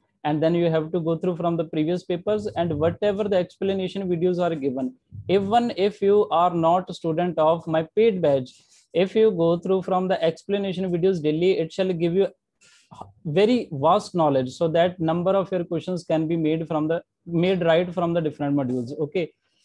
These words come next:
And in case you wish to join the regular batch for online classes that is going to be started from twenty-first of June, you can make, you can make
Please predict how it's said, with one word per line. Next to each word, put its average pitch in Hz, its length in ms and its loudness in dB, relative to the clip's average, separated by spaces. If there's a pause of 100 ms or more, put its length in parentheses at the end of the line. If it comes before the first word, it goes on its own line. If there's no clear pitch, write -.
(100)
And 165 160 0
in 180 280 -2
case 226 360 2
you 220 120 0
wish 208 180 0
to 220 140 2
join 175 320 0
the 175 100 2
regular 160 340 2
batch 190 320 0
for 175 220 0
online 170 340 0
classes 175 460 0
that 151 180 0
is 160 140 -4
going 160 240 0
to 175 60 -4
be 170 120 -2
started 156 440 -4
from 156 240 -2
twenty-first 165 560 -4
of 180 180 -4
June, 208 280 -2 (260)
you 165 160 -2
can 185 240 0
make, 165 240 -2 (100)
you 156 380 -2
can 208 280 -4 (340)
make 202 380 0